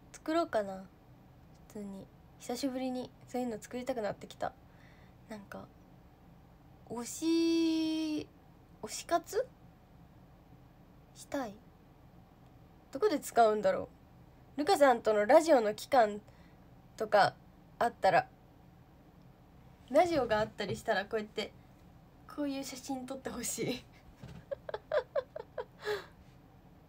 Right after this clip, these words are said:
<laughs>頑張るばい。兄さん、S公園で、あ、そうなんだ。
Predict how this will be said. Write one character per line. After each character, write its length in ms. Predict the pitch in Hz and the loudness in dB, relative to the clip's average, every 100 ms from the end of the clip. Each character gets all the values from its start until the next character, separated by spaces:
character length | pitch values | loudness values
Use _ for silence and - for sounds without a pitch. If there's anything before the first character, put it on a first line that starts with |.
| - - - - - - - - - - | -20 -20 -20 -20 -20 -20 -20 -20 -18 -8
<laughs> 0 | |
頑 260 | 254 277 | -2 0
張 120 | 269 277 | 2 0
る 120 | 202 - | 0 2
ば 100 | 262 | 2
い。 120 | 190 - - - - - - | 2 -10 -18 -20 -20 -20 -8
兄 140 | 302 277 | -4 -2
さ 120 | 240 | -4
ん、 140 | 226 - | -8 -8
S 180 | - - | -16 -14
公 220 | - 254 | -6 -2
園 100 | 214 | -2
で、 160 | 214 196 | -4 -6
あ、 120 | 220 | -6
そ 260 | - 466 415 | 8 10 12
う 20 | |
な 140 | 269 | 10
ん 100 | 214 | 8
だ。 140 | 180 | 0